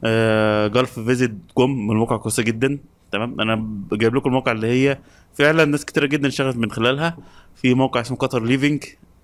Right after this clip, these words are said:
آه، دوت كوم، ده من المواقع الكويسه جدًا برضو. بتخش تقول له انا عايز، آه، ثانية واحدة.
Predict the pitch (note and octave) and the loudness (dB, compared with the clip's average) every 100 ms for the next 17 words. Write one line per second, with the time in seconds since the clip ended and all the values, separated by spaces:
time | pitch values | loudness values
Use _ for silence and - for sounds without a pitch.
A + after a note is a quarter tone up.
0 | - G#2+ G#2 G#2 A2+ - C3+ E3 - _ | -2 2 2 2 0 0 0 0 -6 _
1 | - - - A#2+ C3 A#2+ A#2+ B2 G#2+ A2+ | -20 -20 -4 2 2 2 0 0 0 0
2 | A2+ A2 A#2 B2 D#3 - - _ - - | 0 -2 0 0 0 -4 -20 _ -20 -20
3 | - - A2+ A2 A#2+ D#3+ - - - - | -20 -8 0 0 0 -4 -4 -20 -20 -14
4 | - A2 - C3 - - - A2 A2+ A2+ | -4 -4 0 -2 -2 -8 -2 0 2 2
5 | G#2+ G#2+ A2 A2+ G#2+ G2+ G2 G2+ G2+ G2+ | 2 0 0 0 -2 -6 -2 2 2 2
6 | G2+ G2+ G2 G2+ - - - - - - | 0 0 0 -2 -6 -10 -18 -20 -20 -20
7 | - - - - - - - - A#2 F#2+ | -20 -20 -20 -20 -20 -20 -18 -8 -4 -2
8 | G#2 A2 | -2 -6